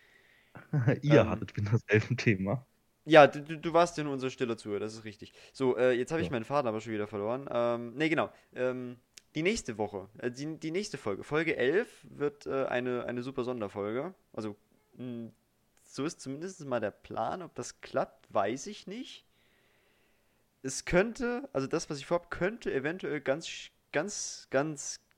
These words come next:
Speaker 2: ganz krass schief gehen.
Speaker 1: Oh.
Speaker 2: Aber, äh, ihr werdet das dann ja merken. Also wenn nächste Woche, oder wenn, wenn die Folge elf a-, anders ist als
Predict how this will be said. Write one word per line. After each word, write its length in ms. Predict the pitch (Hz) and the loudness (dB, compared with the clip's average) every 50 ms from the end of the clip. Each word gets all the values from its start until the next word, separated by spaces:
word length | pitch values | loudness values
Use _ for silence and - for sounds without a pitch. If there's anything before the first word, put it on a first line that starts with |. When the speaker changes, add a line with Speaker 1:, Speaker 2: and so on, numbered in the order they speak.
| _ - | _ 0
Speaker 2:
ganz 260 | 151 165 202 - - | 0 0 0 -2 -6
krass 260 | - 151 160 156 - | -4 -4 -4 -4 -4
schief 280 | - 185 196 - - - | -6 -6 -8 -8 -6 -4
gehen. 260 | 110 113 131 175 262 - _ _ _ _ _ _ _ _ _ _ _ _ _ _ _ _ _ _ _ _ _ _ _ _ _ _ _ - | -2 -2 -2 -4 -8 -14 _ _ _ _ _ _ _ _ _ _ _ _ _ _ _ _ _ _ _ _ _ _ _ _ _ _ _ 2
Speaker 1:
Oh. 60 | 196 | 4
Speaker 2:
Aber, 720 | 175 170 170 175 180 180 180 175 - - 147 151 156 147 - | 6 6 6 6 4 2 2 0 -2 -2 -2 -2 -2 -2 -4
äh, 60 | - | -8
ihr 260 | 113 - 156 175 175 | -6 -2 0 0 0
werdet 200 | 202 214 196 - | 0 -2 -4 -4
das 120 | 208 - - | -8 -8 -8
dann 120 | 180 175 | -8 -6
ja 80 | 170 123 | -6 -6
merken. 280 | 92 - - - - - - _ _ _ _ _ _ | -6 -8 -12 -16 -20 -20 -20 _ _ _ _ _ _
Also 280 | - 131 131 131 113 127 | -4 -2 0 0 0 0
wenn 160 | 135 143 151 | -2 -2 0
nächste 320 | 156 170 175 - - 143 | 0 -2 -2 -4 -4 -2
Woche, 520 | 147 151 147 156 151 151 151 147 - - - _ _ _ _ _ _ _ _ _ _ _ - | -2 0 2 2 4 4 4 2 2 -2 -6 _ _ _ _ _ _ _ _ _ _ _ 2
oder 160 | 139 151 147 | 6 6 6
wenn, 200 | 165 165 147 139 135 | 6 4 0 -2 -4
wenn 140 | 151 156 147 | -4 -2 -2
die 80 | 156 151 | -2 -2
Folge 320 | - 147 143 143 143 - | 2 2 4 4 4 4
elf 480 | 123 139 175 220 302 - - - - - - _ _ _ _ _ _ _ _ _ _ _ _ _ _ _ _ _ _ _ _ _ _ - | 4 4 4 2 0 -2 -12 -20 -20 -20 -20 _ _ _ _ _ _ _ _ _ _ _ _ _ _ _ _ _ _ _ _ _ _ -10
a-, 120 | 131 - - | -10 -4 0
anders 460 | - 147 147 165 190 214 226 233 - | 2 2 2 2 0 -2 -2 -2 -4
ist 180 | 214 240 - - | -8 -8 -8 -4
als 480 | - 151 156 160 - - - - - | -4 -4 -4 -4 -6 -12 -14 -14 -18